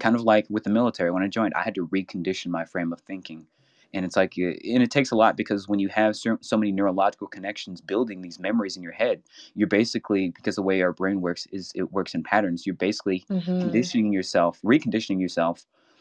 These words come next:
Speaker 1: to outside of the normal behavior habits that you exhibit, because a lot of them are unconscious. And when you tap into that unconscious sphere of thinking and you actually start to introspect into that kind of thinking, you can actually look and sift through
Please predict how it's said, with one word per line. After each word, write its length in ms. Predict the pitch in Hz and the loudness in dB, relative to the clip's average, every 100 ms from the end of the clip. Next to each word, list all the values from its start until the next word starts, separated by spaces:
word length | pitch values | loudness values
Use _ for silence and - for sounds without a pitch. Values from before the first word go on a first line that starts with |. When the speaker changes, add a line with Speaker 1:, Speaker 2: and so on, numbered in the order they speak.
| _ - | _ -12
Speaker 1:
to 140 | - - 110 | -4 -2 2
outside 380 | 98 - - 107 | 2 4 4 4
of 80 | 98 | 4
the 60 | |
normal 240 | 95 101 90 | 0 0 -2
behavior 400 | 92 - 104 90 | -6 -2 -4 -2
habits 300 | 85 80 80 | -4 -4 -6
that 180 | 90 - | -8 -4
you 80 | 90 | -4
exhibit, 380 | - 101 92 - | -2 -2 -4 -8
because 320 | - 104 87 | -8 -6 -6
a 40 | 80 | -2
lot 200 | 82 98 | 0 0
of 80 | 101 | 0
them 160 | 87 87 | -6 -4
are 120 | 82 | -4
unconscious. 760 | 90 87 - 90 98 - - - _ _ 95 | -10 -12 -8 -8 -8 -14 -16 -18 _ _ -6
And 100 | 90 | -2
when 80 | 95 | -2
you 140 | 98 | -2
tap 300 | - 107 113 | 0 0 0
into 200 | 101 104 | -2 -2
that 120 | 101 101 | -2 -2
unconscious 800 | 104 - 98 117 95 - - - | -4 -2 -2 -2 -6 -10 -14 -14
sphere 400 | - 95 107 92 | -8 0 2 0
of 80 | |
thinking 440 | - 92 92 120 127 _ _ - - | -2 -4 -2 -2 -2 _ _ -20 -8
and 120 | 95 | -4
you 160 | 98 95 | 0 2
actually 380 | 92 - 101 95 | 2 2 -4 -4
start 340 | - 101 95 | 0 0 0
to 260 | - 101 85 | 0 0 0
introspect 600 | 92 101 - 98 117 - - | -2 -6 -4 2 2 2 -2
into 320 | 123 151 98 | 0 0 0
that 220 | 87 - | 0 0
kind 180 | 90 85 | -6 -6
of 80 | - | -6
thinking, 380 | 87 90 95 _ _ | -6 -6 -8 _ _
you 100 | - | -6
can 100 | 123 | 0
actually 300 | 113 - 110 | 0 0 -4
look 280 | 92 107 - | 0 -2 -2
and 80 | 101 | -6
sift 320 | - 127 - | -6 -8 -4
through 280 | 120 127 | 0 2